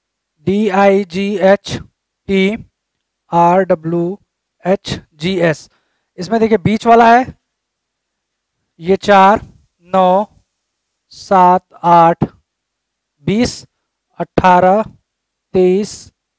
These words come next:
आठ, सात, उन्नीस, सात से प्लस एक हुआ है, बाकी ये जो है opposite pair हैं, उन्नीस, आठ, सत्ताईस और बीस और सात, सत्ताईस। उसी तरह ये सत्ताईस और ये सत्ताईस। उसी तरह आपसे code पूछा है इसका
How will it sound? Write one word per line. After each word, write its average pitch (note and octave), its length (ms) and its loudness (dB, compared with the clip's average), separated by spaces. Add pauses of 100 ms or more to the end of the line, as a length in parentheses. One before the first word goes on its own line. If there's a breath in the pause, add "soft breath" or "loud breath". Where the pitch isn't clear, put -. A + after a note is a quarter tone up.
(160)
आठ, F3 300 2
सात, E3 440 -2 (180)
उन्नीस, F3+ 440 -8 (840)
सात G3+ 300 0
से A#3 260 -4 (500)
प्लस G#3 220 0
एक A3 160 0
हुआ A3 200 2
है, G3+ 160 4
बाकी F#3 440 0 (720)
ये E3+ 100 -2
जो G3 140 -4
है A#3 80 2
opposite G3+ 420 -2
pair E3 280 2
हैं, C3 180 -10 (840)
उन्नीस, G3+ 380 -4
आठ, A3 180 2
सत्ताईस A3 640 0 (260)
और G#3+ 160 2
बीस G#3 300 -4
और A3 60 -2
सात, A#3 220 0
सत्ताईस। E3 520 -2
उसी G3+ 220 -8
तरह A3 240 2
ये D#3+ 200 0
सत्ताईस G3+ 540 -2
और F3+ 100 -4
ये E3 140 0
सत्ताईस। C3+ 460 -8
उसी G#3+ 240 -6
तरह A3 100 4
आपसे G#3+ 240 0
code G3 220 -2
पूछा G#3+ 320 0
है G#3+ 80 4
इसका A3+ 340 -2